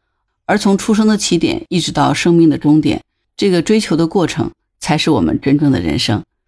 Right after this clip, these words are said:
希望我们每个人都有勇气为自己而活，也希望每一个参加高考的考生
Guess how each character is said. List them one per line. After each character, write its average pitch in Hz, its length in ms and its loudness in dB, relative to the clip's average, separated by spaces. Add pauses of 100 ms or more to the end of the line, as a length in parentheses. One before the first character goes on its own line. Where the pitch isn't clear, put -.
(360)
希 160 160 0
望 139 240 0
我 151 80 2
们 151 140 4
每 139 240 2
个 160 100 0
人 147 160 2
都 156 120 2
有 151 140 4
勇 135 220 2
气 - 340 -4 (240)
为 151 200 0
自 175 180 -4
己 127 140 -2
而 117 160 -2
活， - 260 -10 (340)
也 143 120 0
希 160 180 0
望 139 280 0 (200)
每 135 200 0
一 131 140 0
个 147 300 0
参 156 220 0
加 147 200 2
高 156 240 -2
考 - 180 -6
的 - 180 -8
考 - 200 -6
生 147 260 0